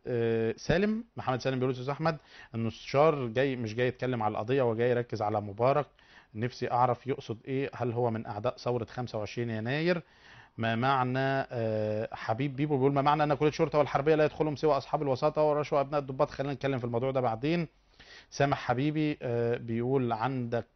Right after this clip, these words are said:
بي-، لا، بي-، بيرد عليه بقى. سعيد محمد مرسي الروبي بيقول: "تحية لحضرتك أستاذ أحمد، وبطلب من حضرتك تقول للضيف، آه،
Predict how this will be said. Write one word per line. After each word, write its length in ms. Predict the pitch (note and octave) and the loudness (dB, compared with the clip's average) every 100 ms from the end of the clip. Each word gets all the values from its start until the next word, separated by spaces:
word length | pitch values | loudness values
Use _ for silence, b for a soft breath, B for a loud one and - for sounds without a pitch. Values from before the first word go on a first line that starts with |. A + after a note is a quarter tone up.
| C3 | -10
بي-، 320 | B2+ A2+ A#2+ | -6 -2 4
لا، 180 | C3+ C3 | 4 4
بي-، 260 | A#2+ A#2 | 2 2
بيرد 380 | A2+ A#2+ C3 B2 | 2 4 4 4
عليه 200 | A2+ A#2 | 4 4
بقى. 140 | A2 - b b b | 0 -4 b b b
سعيد 380 | - A#2 D3 | 0 2 2
محمد 420 | B2 - C#3+ B2 A#2+ | 0 0 2 0 2
مرسي 400 | C#3 D3 - C#3+ | 2 2 4 2
الروبي 380 | B2 C#3+ A#2 | 4 4 4
بيقول: 160 | A2 B2 | 2 0
"تحية 220 | - C#3 | 0 -2
لحضرتك 300 | B2 B2 B2+ | 0 0 -2
أستاذ 200 | - A#2+ | -2 -2
أحمد، 260 | D3 F3 D#3 | 0 2 2
وبطلب 340 | B2+ B2+ A#2+ | 2 0 -2
من 80 | A2 | -2
حضرتك 200 | A#2+ B2 | -2 -2
تقول 280 | - B2 C3 | -2 -2 0
للضيف، 420 | A2 A#2 C#3+ - b b b b | 0 2 2 0 b b b b
آه، 80 | - | -12